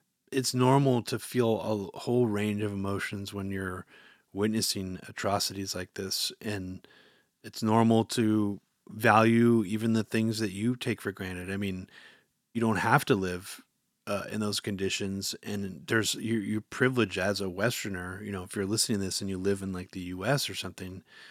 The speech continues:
you weren't born in an environment like that. And, like, the people, you, it's, it's almost, it's, it is impossible in some ways to relate to how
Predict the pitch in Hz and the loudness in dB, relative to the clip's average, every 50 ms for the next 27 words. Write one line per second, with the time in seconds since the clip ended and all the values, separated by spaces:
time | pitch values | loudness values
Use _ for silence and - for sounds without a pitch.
0 | - _ _ _ _ - - 113 127 135 135 120 - _ _ _ - - - - | -20 _ _ _ _ -6 -2 2 4 6 6 4 2 _ _ _ -20 -12 -4 -2
1 | 120 117 120 123 120 110 107 104 104 98 98 95 92 95 98 92 98 95 95 92 | 2 4 4 4 4 4 2 2 0 0 -2 -4 -4 -6 -6 -4 -4 -4 -6 -8
2 | 80 82 87 85 - - - 87 - _ _ _ - - 104 98 92 92 92 _ | -8 -10 -12 -12 -14 -16 -18 -18 -20 _ _ _ -14 -10 -10 -8 -8 -8 -10 _
3 | - _ _ - - _ _ _ _ _ _ _ _ _ _ - 113 120 104 - | -18 _ _ -20 -20 _ _ _ _ _ _ _ _ _ _ -6 -4 -4 -4 -2
4 | - 131 123 120 131 101 - 113 117 120 113 80 98 110 - - - - _ - | -2 -2 -2 0 -2 -4 -2 0 0 0 0 -2 -4 -6 -4 -4 -6 -6 _ -6
5 | 127 120 - - - - 127 131 139 139 123 110 - - - 123 117 - - - | -4 -4 -4 -6 -6 -2 0 2 4 4 4 4 2 0 -2 -2 -2 -2 -2 2
6 | 131 143 160 170 151 - - 107 101 98 - 117 101 92 - - 107 95 90 92 | 6 8 10 10 10 8 4 -2 -4 -6 -4 -2 -2 -2 -2 -4 -6 -6 -10 -12
7 | 92 - - - - 110 - - 113 107 104 101 101 98 - - 113 101 98 98 | -12 -16 -16 -12 -8 -6 -2 0 0 0 0 0 -2 -2 -4 -4 -4 -4 -2 -4
8 | 95 95 98 104 110 107 101 - - - _ - _ _ _ _ _ - - 120 | -4 -2 0 2 2 2 0 -2 -8 -12 _ -16 _ _ _ _ _ -10 -6 -6
9 | 107 - - - 127 113 113 110 107 104 101 101 - | -4 -4 -2 0 2 4 4 4 4 2 0 -2 -6